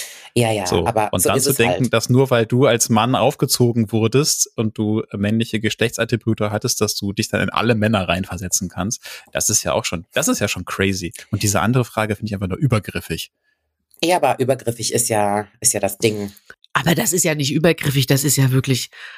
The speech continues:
Speaker 3: also ob man sich ja, wer weiß, dieser, ich verstehe den Sinn dahinter gar nicht, äh, dass man sich dann, äh, zum, zum, in der letzten Lebensdekade wieder zum Mann umoperieren lässt, weil warum?
Speaker 2: Ich meinte, dass,
Speaker 1: Mhm.
Speaker 2: dass,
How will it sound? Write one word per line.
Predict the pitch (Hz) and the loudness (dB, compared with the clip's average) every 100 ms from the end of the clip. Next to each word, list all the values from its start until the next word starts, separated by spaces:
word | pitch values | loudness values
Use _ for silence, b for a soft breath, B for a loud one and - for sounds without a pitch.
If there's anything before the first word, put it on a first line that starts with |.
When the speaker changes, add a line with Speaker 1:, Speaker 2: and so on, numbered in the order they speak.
| B | B
Speaker 3:
also | 139 160 147 | -4 2 2
ob | - | 2
man | 135 135 | 2 2
sich | 131 127 | 4 2
ja, | 131 | 2
wer | 131 | 2
weiß, | 135 131 | 2 2
dieser, | 127 135 123 | 0 0 -2
ich | 120 123 | -6 -2
verstehe | 139 135 135 | 0 2 2
den | |
Sinn | 127 170 | 4 4
dahinter | 214 143 131 127 | 4 2 2 0
gar | 120 120 | 0 0
nicht, | 123 127 - | -2 -4 0
äh, | 131 | 0
dass | 127 123 | 0 -2
man | 131 | -2
sich | 123 | -2
dann, | 123 120 120 | -2 -4 -4
äh, | - 120 120 120 113 | -4 -2 -2 -2 -6
zum, | - 127 131 | -8 -4 -4
zum, | 120 131 | -2 -4
in | 127 127 | -4 0
der | 131 | 2
letzten | 131 - | 2 0
Lebensdekade | 135 135 160 151 139 - 131 120 143 127 | 0 0 0 0 0 0 0 0 0 0
wieder | 131 123 | 0 -2
zum | - 131 | -4 -2
Mann | 127 139 - | -2 -2 -6
umoperieren | 214 226 - 220 233 254 | -6 -6 -4 -2 -2 0
lässt, | 269 - | -2 0
weil | - | 0
warum? | 117 139 - | 0 2 2
Speaker 2:
Ich | 139 | 4
meinte, | 175 127 | 2 4
dass, | 113 113 | 2 2
Speaker 1:
Mhm. | 131 | 2
Speaker 2:
dass, | 120 117 - | 2 2 -2